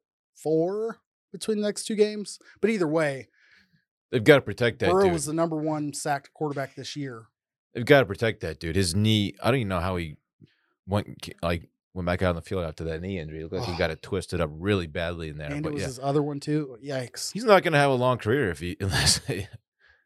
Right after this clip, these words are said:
Speaker 2: unless they fix that O-line. He's just getting his
Speaker 1: And you're getting that with a top-tier receiver, about as good as you can ask for, for other receiving parts, and two very, very good running backs behind you. Like, you've got as many weapons as anyone in the league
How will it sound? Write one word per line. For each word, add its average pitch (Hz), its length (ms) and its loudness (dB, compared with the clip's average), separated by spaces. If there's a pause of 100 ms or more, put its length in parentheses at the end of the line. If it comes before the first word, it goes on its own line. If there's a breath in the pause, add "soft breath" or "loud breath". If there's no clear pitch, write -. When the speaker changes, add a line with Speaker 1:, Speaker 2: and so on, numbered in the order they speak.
(140)
Speaker 2:
unless 95 240 -2
they 85 120 2
fix - 280 0
that 85 160 2
O-line. 80 380 0
He's 95 180 -4
just - 100 -8
getting 73 200 -2
his 73 120 -10 (800)
Speaker 1:
And 160 80 -2
you're 156 100 -2
getting 170 180 -2
that 165 200 -2
with 151 240 -8 (300)
a - 60 -10
top-tier 160 580 -2
receiver, 156 680 -6 (1040)
about 156 320 2
as 135 120 -8
good 160 140 -6
as 160 100 -8
you 170 60 -8
can 160 80 -4
ask 156 220 -4
for, 156 140 -4
for 143 280 -8
other 151 200 -6
receiving 143 440 -8
parts, 143 380 -8
and 143 220 -6
two 160 260 -2
very, 151 320 2
very 143 280 -8
good 139 180 -12
running 139 300 -4
backs 117 340 -8
behind 135 320 -6
you. 135 80 -16
Like, 135 140 -10
you've 180 100 -2
got 214 140 10
as 175 80 -2
many 196 140 -2
weapons 160 420 -2
as 127 140 -10
anyone 160 300 0
in 143 120 -8
the 143 60 -10
league 147 400 -6